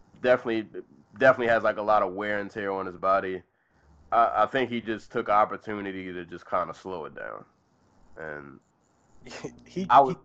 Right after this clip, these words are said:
Speaker 2: no, go ahead. No,
Speaker 1: I was gonna try to say, wow, 'cause we saying he's slowing it down, but he still won. <laughs> Like,
Speaker 2: No, that's
Speaker 1: he
Speaker 2: what I'm saying,
Speaker 1: still,
Speaker 2: like
Speaker 1: yeah, he still won a lopsided fight. So I, I think if he,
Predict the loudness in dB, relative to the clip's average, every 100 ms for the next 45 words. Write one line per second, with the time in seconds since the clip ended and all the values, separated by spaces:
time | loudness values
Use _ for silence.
0 | _ _ _ -20 -20 -20 -20 _ _ 2
1 | 4 4 2 -4 0 4 6 4 -2 -2
2 | 0 2 4 4 0 -8 -14 -16 _ -4
3 | -4 -6 -6 -6 -6 -6 -6 -6 -8 -14
4 | -12 -10 -8 -8 -6 -6 -8 -10 -10 0
5 | 0 2 -2 -4 -10 -2 -2 -2 2 8
6 | 8 8 4 8 8 6 _ -20 -6 2
7 | 2 2 4 6 8 6 8 6 6 4
8 | 2 0 2 2 2 2 6 6 4 0
9 | -2 -6 -8